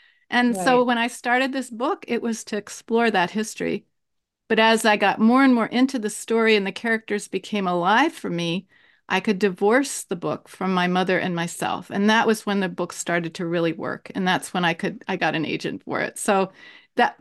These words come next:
Speaker 1: it was, it was a, it's a really hard journey for a lot of people if they're working out, like, a childhood trauma or something in,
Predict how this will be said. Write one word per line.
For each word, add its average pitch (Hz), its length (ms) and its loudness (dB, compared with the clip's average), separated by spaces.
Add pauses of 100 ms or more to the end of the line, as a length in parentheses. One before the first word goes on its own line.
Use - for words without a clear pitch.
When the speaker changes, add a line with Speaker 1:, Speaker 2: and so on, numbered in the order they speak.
(120)
Speaker 1:
it 285 120 2
was, 285 180 4
it - 260 -2
was 262 160 4
a, 262 200 4
it's 262 140 -2
a 277 60 2
really 349 360 6
hard 254 340 2
journey 226 280 4
for 196 140 -8
a 190 40 -2
lot 185 200 0
of 180 60 -12
people 190 260 -4
if 185 140 -6
they're 185 140 0
working 202 380 0
out, 190 320 2
like, 175 280 -2
a 170 240 -4
childhood 202 440 0
trauma 214 580 2
or 185 120 -2
something 190 480 -2
in, - 200 -6